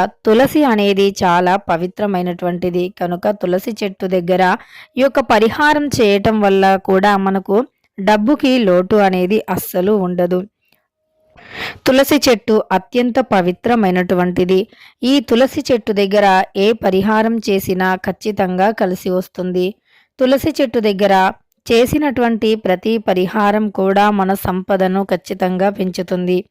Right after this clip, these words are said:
మన జీవితంలో నుండి అనేక రకాల సమస్యలను కూడా తొలగిస్తుంది అని చెప్పుకోవచ్చు.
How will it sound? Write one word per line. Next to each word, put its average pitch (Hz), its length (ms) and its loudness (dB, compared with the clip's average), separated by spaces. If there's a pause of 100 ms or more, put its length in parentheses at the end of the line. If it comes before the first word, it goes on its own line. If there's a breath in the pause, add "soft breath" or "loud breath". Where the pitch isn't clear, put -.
(500)
మన 254 240 2
జీవితంలో 277 720 0
నుండి 214 360 0 (460 soft breath)
అనేక 285 380 2
రకాల 247 420 4
సమస్యలను 240 800 0
కూడా 196 420 0
తొలగిస్తుంది 185 840 0
అని 202 160 0
చెప్పుకోవచ్చు. 180 880 -4